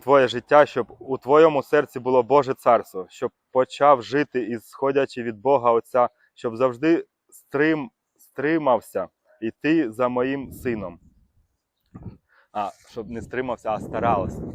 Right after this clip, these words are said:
старався йти за моїм сином. Але для того всього, дитинко моя, маєш бути вбогим духом і наповнений любов'ю та милосердям. Вбогим духом. Вбогий духом — це не означає, що вбогий матеріально має бути.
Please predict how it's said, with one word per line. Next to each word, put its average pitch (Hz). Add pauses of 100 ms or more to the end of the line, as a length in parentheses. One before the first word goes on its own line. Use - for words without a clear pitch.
старався 127
йти 107
за 110
моїм 110
сином. 87 (440)
Але 123
для 120
того 139
всього, 131 (380)
дитинко 131
моя, 117 (680)
маєш 139
бути 131 (280)
вбогим 120
духом 131 (600)
і 117
наповнений 135
любов'ю 127
та 120
милосердям. 104 (340)
Вбогим 143
духом. 123 (340)
Вбогий 180
духом — 160
це 143
не 147
означає, 147
що 123
вбогий 120
матеріально 113
має 127
бути. 147